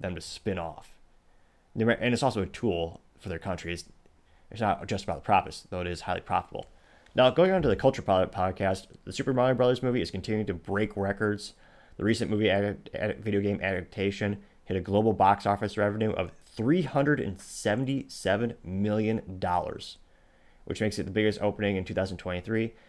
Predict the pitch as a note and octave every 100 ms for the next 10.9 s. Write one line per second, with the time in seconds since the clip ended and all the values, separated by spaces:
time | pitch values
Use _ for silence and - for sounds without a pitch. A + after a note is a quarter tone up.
0 | - _ - - A#2+ B2+ G2+ - A2 A#2+
1 | G#2 A2 A2+ - A2 G#2+ G#2 F#2+ G2 G2
2 | F2+ F#2 F#2+ - D#2+ - - G2 F#2+ F#2
3 | F#2+ F#2+ F2+ F#2 F#2+ - F2+ F2 E2+ G#2
4 | A#2 A#2 A#2 A2+ - _ - - _ -
5 | F#2+ F#2 G2+ - - A#2 B2 D#3+ A2+ B2
6 | A#2 - G2+ G2 B2 C#3 C#3 G2 F#2 G#2+
7 | A2+ - G2+ G#2 G2 G2 G#2 G2+ G#2+ F2+
8 | G2 - - G#2 A2 - G#2+ G#2 F#2 F#2
9 | F#2+ A2 - - F#2 E2 - F#2+ G2 G#2+
10 | G#2+ - _ - - G#2 E2 D2+